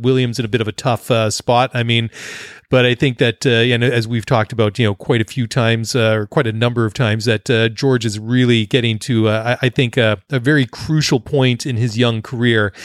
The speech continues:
And if that opportunity to go to Mercedes, if should one of those race seats, uh, open up for twenty twenty-two, is, uh, <laughs> I mean,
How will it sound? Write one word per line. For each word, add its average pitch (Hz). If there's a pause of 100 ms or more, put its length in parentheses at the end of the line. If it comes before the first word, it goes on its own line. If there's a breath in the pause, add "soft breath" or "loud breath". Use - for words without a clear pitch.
(460 loud breath)
And 113
if 107
that 120
opportunity 113
to 110
go 120
to 135
Mercedes, 107
if 117
should 127
one 120
of 113
those 107
race 120
seats, 113
uh, 113
open 120
up 113
for 120
twenty 113
twenty-two, 110 (680 loud breath)
is, 107
uh, 107
<laughs> 117
I 110
mean, 123